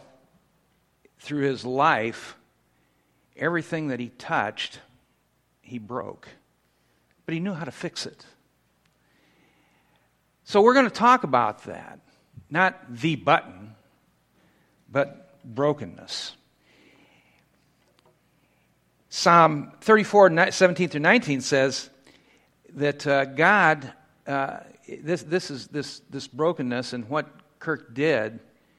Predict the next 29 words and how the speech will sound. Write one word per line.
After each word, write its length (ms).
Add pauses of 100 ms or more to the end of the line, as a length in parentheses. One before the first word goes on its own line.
(240)
you 80
know, 100
"If 180
it 60
ain't 180
broke, 260
break 220
it," 80
is 140
so 220
utterly 480
godlike. 1120 (3250)
In 120
the 60
Psalm 320
it 80
says, 240
"The 80
Lord 300
hears 380
His 140
people 380
when 140
they 120
call 440
to 120
Him 300
for 180
help. 440